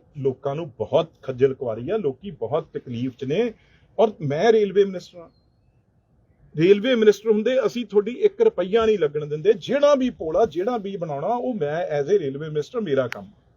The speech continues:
ਉਹ ਵੀ ਪੰਜਾਬ ਨੂੰ ਰੇਲਵੇ ਮਿਨਿਸਟਰ ਮਿਲਿਆ ਹੋਵੇ ਤੇ ਆਪਣੇ ਲੁਧਿਆਣੇ ਜ਼ਿਲ੍ਹੇ 'ਚ ਕੋਈ ਪੁਲ ਨਾ ਰਹਿ ਜੇ।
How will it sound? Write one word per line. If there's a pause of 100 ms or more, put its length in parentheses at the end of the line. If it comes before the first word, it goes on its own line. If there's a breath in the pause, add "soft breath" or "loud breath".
(420)
ਉਹ
ਵੀ
ਪੰਜਾਬ
ਨੂੰ (400)
ਰੇਲਵੇ
ਮਿਨਿਸਟਰ
ਮਿਲਿਆ
ਹੋਵੇ
ਤੇ
ਆਪਣੇ
ਲੁਧਿਆਣੇ
ਜ਼ਿਲ੍ਹੇ
'ਚ
ਕੋਈ
ਪੁਲ
ਨਾ
ਰਹਿ
ਜੇ।